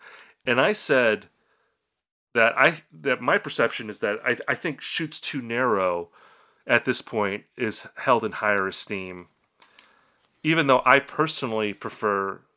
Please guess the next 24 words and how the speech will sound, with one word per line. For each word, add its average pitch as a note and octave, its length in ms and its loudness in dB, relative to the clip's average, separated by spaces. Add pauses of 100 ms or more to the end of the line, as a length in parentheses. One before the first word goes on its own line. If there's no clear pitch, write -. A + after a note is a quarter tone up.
(140)
the - 80 -16
first - 320 0
record. F#2+ 420 -10 (800)
And C3+ 120 6
I C#3 60 6
feel A3+ 140 -6
like C4 160 0
the D#3 80 -2
reaction C3+ 520 2
to - 160 -10
your G2+ 180 -8
column A2+ 680 -2
bears G#2 300 4
that F#2+ 160 -2
out F#2 320 -2 (340)
a A2+ 80 -2
little F#2 240 -6
bit. F2+ 360 -8
You A2 140 -10
know, F#2+ 220 -6
it, B2+ 240 -12
it B2+ 220 -14
seems D#3 440 -6
like A2+ 420 0